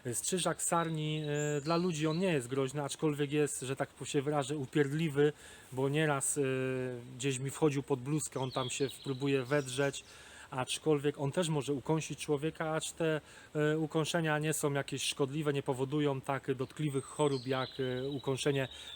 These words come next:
kleszcza, bo powodują tylko jakieś odczyny alergiczne. E, strzyżak sarny, jak sama nazwa wskazuje, on atakuje właśnie jelenie, sarnie,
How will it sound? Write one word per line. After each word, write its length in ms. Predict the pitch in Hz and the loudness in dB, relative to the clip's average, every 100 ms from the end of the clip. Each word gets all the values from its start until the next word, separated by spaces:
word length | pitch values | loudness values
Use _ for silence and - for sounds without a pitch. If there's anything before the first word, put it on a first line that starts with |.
| - | 0
kleszcza, 540 | 160 160 - 151 143 - - - - | 2 4 2 4 2 2 -12 -18 -8
bo 560 | 123 139 135 135 131 - | 0 2 4 2 0 0
powodują 440 | 143 147 160 139 | 2 2 2 0
tylko 220 | - 147 | -2 -2
jakieś 240 | 139 135 - | -2 -2 -8
odczyny 420 | 139 - 156 143 | -8 -2 0 0
alergiczne. 640 | 135 131 120 123 - 98 | 0 -2 -6 -10 -10 -12
E, 520 | - - - - - 120 117 117 117 117 | -18 -20 -20 -18 -10 -6 -4 -4 -6 -8
strzyżak 500 | - - - 185 160 | -10 -2 2 2 2
sarny, 340 | - 190 180 165 | 4 2 4 0
jak 140 | 147 | 0
sama 220 | - 156 | 0 2
nazwa 280 | 156 151 143 | 2 0 -2
wskazuje, 420 | - 156 151 170 | -2 -2 0 2
on 100 | 151 | 2
atakuje 440 | 147 143 - 170 143 | 0 -2 0 2 4
właśnie 320 | 135 - 135 | 2 -2 0
jelenie, 540 | 139 156 165 156 147 | 4 4 4 2 0
sarnie, 640 | 139 - 170 165 156 156 | 2 2 2 0 0 0